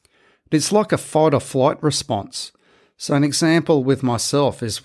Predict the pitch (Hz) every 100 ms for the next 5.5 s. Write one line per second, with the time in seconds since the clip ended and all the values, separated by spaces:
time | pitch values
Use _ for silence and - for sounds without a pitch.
0 | - _ _ _ - - - 120 - -
1 | 131 - 147 - 131 123 113 135 135 151
2 | 113 92 - 143 147 120 - 143 131 -
3 | _ 156 143 - 135 123 135 143 123 -
4 | 104 - 151 139 - 131 139 135 - 110
5 | - 113 107 104 104